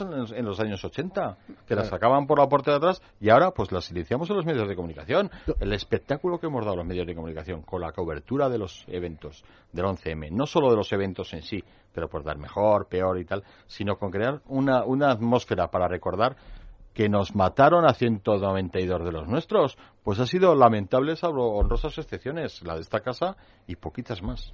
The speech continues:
Speaker 1: y
Speaker 2: Eso,
Speaker 1: poquitas más.
Speaker 2: eso por supuesto, en lo que, en lo que tú te refieres de un respaldo de la memoria, de la narración, de que se recuerde lo que han sufrido estas personas,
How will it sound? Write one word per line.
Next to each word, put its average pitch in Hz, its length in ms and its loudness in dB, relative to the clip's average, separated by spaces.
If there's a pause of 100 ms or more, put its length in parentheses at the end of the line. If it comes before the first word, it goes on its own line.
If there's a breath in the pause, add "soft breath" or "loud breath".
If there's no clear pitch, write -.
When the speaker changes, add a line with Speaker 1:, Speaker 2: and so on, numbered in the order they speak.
(140 loud breath)
Speaker 1:
y 104 80 -12
Speaker 2:
Eso, 123 160 -6
Speaker 1:
poquitas 143 240 -4
más. - 200 -20
Speaker 2:
eso 147 200 -2
por 127 140 -2
supuesto, 95 440 -6
en 85 80 -6
lo 90 80 -6
que, 87 260 -6
en 92 120 -4
lo 95 80 0
que 98 80 -6
tú 98 100 -14
te 135 100 -2
refieres 123 420 -2
de 104 60 -2
un 110 120 -2
respaldo 107 480 -2
de 104 80 -2
la 82 80 -6
memoria, 95 480 -4
de 95 80 -6
la 87 120 -6
narración, 101 600 -6
de 98 100 -6
que 90 100 -12
se 85 140 -12
recuerde 98 460 -4
lo 90 100 -4
que 80 160 -10
han 87 140 -8
sufrido 90 320 -8
estas - 180 -14
personas, 117 380 -8